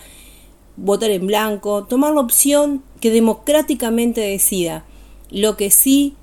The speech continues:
nosotros estamos apelando a que de habilitarse este plebiscito no a la usura y por una deuda justa, usted pueda ayudarnos y poner la papeleta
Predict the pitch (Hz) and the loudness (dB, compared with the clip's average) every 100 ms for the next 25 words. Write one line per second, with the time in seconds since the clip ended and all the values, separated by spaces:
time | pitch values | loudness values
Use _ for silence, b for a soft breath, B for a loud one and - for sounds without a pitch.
0 | - - 196 190 - 226 226 208 196 214 | -20 -12 -8 -2 -2 -2 -4 -6 -8 -6
1 | 214 208 208 190 185 208 208 208 214 220 | -4 -4 -4 -4 -2 -2 -2 -2 -4 -6
2 | B B - 185 - 196 190 - 202 220 | B B -10 -10 -6 -6 -6 -4 0 2
3 | 202 185 175 247 262 262 254 233 226 196 | 2 -2 -2 -2 0 0 0 -2 -4 -4
4 | 190 190 - 202 196 190 208 208 202 226 | -4 -4 -6 -6 -6 -4 -2 -2 -2 -2
5 | 208 196 170 190 196 190 196 185 - 185 | -2 -4 -6 -6 -6 -4 -6 -6 -6 -8
6 | - 208 208 - 202 - 202 190 180 175 | -6 -6 -6 -10 -10 -4 -4 -2 -4 -8
7 | 180 - 185 208 202 208 190 190 190 - | -12 -10 -6 -4 2 2 0 -4 -8 -10
8 | 202 - 175 180 180 185 B B 180 180 | -10 -8 -8 -6 -8 -10 B B -6 -6
9 | 185 180 180 190 190 185 185 185 | -6 -6 -6 -2 -2 -2 -8 -8